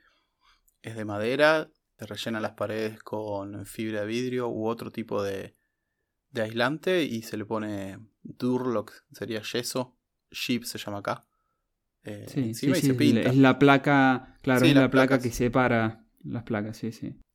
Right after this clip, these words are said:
Speaker 1: Sí, sí, una placa como de yeso.
Speaker 2: Eh, es más, creo que yo consi-, y me parece que a,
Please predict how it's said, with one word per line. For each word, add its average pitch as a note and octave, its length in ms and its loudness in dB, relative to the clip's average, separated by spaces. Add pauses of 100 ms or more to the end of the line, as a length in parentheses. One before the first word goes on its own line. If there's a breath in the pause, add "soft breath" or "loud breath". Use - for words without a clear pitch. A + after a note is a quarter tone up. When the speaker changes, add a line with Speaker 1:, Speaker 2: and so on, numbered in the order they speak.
Speaker 1:
Sí, - 220 -12 (200)
sí, - 140 -18
una A2+ 180 -12
placa A2 480 -12
como G#2+ 160 -14
de A2 60 -14
yeso. - 420 -10 (1500)
Speaker 2:
Eh, G#2+ 500 -2
es C3 200 2
más, D3 240 6
creo C#3+ 240 6
que C3 220 2 (240)
yo C3 160 0
consi-, B2 260 2
y A2 380 2
me A2 200 0
parece A2+ 240 0
que G#2 200 0 (320)
a, G#2 200 0